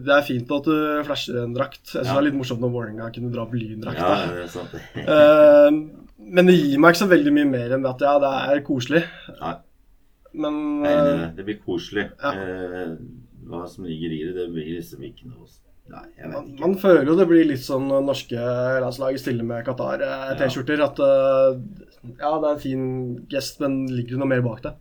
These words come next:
Speaker 2: Ja, enig. Helt enig i det. Eh, vi har også fått, eh, et spørsmål fra Eirik Holter her. Det omhandler, ehm,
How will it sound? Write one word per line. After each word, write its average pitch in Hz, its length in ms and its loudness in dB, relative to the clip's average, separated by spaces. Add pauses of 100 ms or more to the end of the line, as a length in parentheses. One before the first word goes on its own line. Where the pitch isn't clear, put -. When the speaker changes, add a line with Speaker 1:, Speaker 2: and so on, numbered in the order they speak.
(120)
Speaker 2:
Ja, - 100 -16 (120)
enig. 80 280 -8 (380)
Helt 85 200 -18
enig 80 260 -8
i - 20 -12
det. 76 100 -16 (1400)
Eh, 160 460 0 (140)
vi 156 40 -4
har 160 220 2
også 143 240 -6
fått, - 420 -8
eh, 143 240 0
et 139 60 -6
spørsmål 123 680 -4
fra 123 920 2 (720)
Eirik 87 280 -6
Holter 87 280 -10
her. 147 220 -10 (580)
Det 104 140 -10
omhandler, 95 880 -8
ehm, 92 400 -12